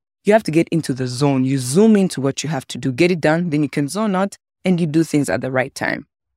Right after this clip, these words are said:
And you have to also know who you are as a person, because the environment you're in, people sometimes mistake it and they're like,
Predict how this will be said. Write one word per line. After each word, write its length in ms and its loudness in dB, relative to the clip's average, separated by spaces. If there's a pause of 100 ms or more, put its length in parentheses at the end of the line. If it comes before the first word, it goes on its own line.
(240)
And 280 2
you 180 -2
have 180 0
to 100 -8
also 320 0
know 300 2
who 140 -2
you 200 2
are 180 2
as 160 -2
a 60 -6
person, 540 0 (440)
because 640 0 (460)
the 200 0
environment 600 2
you're 160 2
in, 460 2 (100)
people 240 0
sometimes 420 0
mistake 460 0
it 140 -2
and 120 0
they're 160 0
like, 360 -4